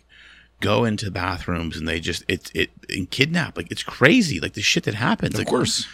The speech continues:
Speaker 1: like, people aren't looking at the unintended consequences of all this shit.
Speaker 2: This is an order in society that's breaking down.
Speaker 1: Yes.
Speaker 2: And this is an order. And again, you know, it, it's,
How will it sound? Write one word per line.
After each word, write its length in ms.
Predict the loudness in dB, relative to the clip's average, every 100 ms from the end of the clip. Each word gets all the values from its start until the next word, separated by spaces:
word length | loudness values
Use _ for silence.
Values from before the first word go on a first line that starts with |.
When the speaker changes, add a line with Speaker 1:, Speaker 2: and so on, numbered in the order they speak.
| -4
Speaker 1:
like, 220 | -4 4
people 200 | 4 6
aren't 180 | 4 4
looking 340 | 6 6 6
at 80 | 2
the 120 | 2
unintended 460 | 2 2 4 0 0
consequences 720 | 0 0 0 0 0 0 -4
of 80 | -6
all 140 | -4
this 100 | -4
shit. 160 | -2 4
Speaker 2:
This 160 | 6 6
is 120 | 6
an 120 | 4 6
order 280 | 4 6
in 80 | 4
society 640 | 4 2 0 0 2 2 2
that's 140 | -2
breaking 520 | -2 0 2 0 -4
down. 380 | 0 0 0 4
Speaker 1:
Yes. 280 | 6 6 6
Speaker 2:
And 100 | 6
this 140 | 4
is 140 | 2 0
an 100 | 2
order. 480 | 4 4 4 2 0 -8 -10 -4
And 140 | 0
again, 560 | 2 2 0 4 4 2
you 80 | 2
know, 260 | 2 0 -4
it, 60 |
it's, 460 | -6 -4 -4 -6 -8